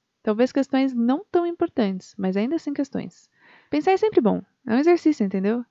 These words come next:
Então você pensa em coisas não tão importantes pra quando você tiver a oportunidade de pensar em alguma coisa importante, você saber como.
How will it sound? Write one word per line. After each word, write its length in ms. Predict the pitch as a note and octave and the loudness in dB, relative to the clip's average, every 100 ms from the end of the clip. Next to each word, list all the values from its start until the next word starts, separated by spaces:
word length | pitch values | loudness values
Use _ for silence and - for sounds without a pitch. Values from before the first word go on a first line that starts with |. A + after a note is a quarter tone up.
| _ | _
Então 200 | - B3 | -2 0
você 180 | D4 D#4+ | 2 0
pensa 380 | - D#4 G#4+ - | 0 -2 -2 -4
em 60 | C4 | 2
coisas 300 | A#3 G#3+ G#3+ | 4 4 2
não 220 | A3 F4 | 0 0
tão 160 | D#4 | 2
importantes 560 | B3+ A3+ G#3 B3 C4+ C4 | 2 2 0 0 0 -2
pra 180 | - A#3+ | -2 0
quando 220 | D4 D#4 | 0 0
você 260 | D4 C4+ B3 | -2 0 -2
tiver 340 | - G#3 G3+ | -2 0 2
a 40 | |
oportunidade 600 | G3 - G3 G3+ G3+ C#4+ | 2 -2 -4 -2 0 0
de 40 | B3+ | -2
pensar 280 | G#3 G3+ G3 | -4 -2 -2
em 40 | |
alguma 240 | F#3 F#3 | 0 -2
coisa 220 | F#3 F#3 F3+ | 0 0 0
importante, 400 | F#3+ F#3+ C4+ C#4 | -2 0 0 2
você 200 | C#4 C#4 | -2 0
saber 260 | D4 C#4+ | 0 0
como. 360 | - C4+ A#3 | 2 0 0